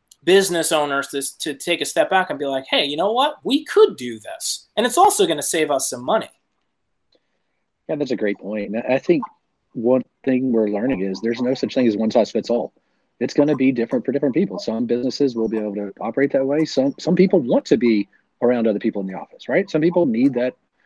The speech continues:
Speaker 2: that kind of, um, camaraderie and that connection. And so now it allows everybody to just kind of look at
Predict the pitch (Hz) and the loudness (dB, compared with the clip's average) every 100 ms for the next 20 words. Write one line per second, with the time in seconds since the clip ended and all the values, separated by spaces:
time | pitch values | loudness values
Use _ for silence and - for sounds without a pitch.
0 | _ _ _ - 123 110 - 123 104 104 | _ _ _ -10 -6 -4 -2 -2 -2 -4
1 | 101 95 90 _ _ _ _ _ - 120 | -6 -8 -12 _ _ _ _ _ -4 -2
2 | 110 101 101 95 98 - 98 - - _ | 0 0 0 -2 -6 -10 -10 -12 -16 _
3 | _ _ - - 143 127 117 151 147 117 | _ _ -8 -2 0 0 0 -2 -2 0
4 | 117 120 123 110 - 104 120 113 123 120 | 0 0 0 -2 -8 -4 -4 -2 -2 -2
5 | 113 - 117 113 98 113 107 120 120 | -4 -6 -4 -4 -4 -6 -4 -4 -4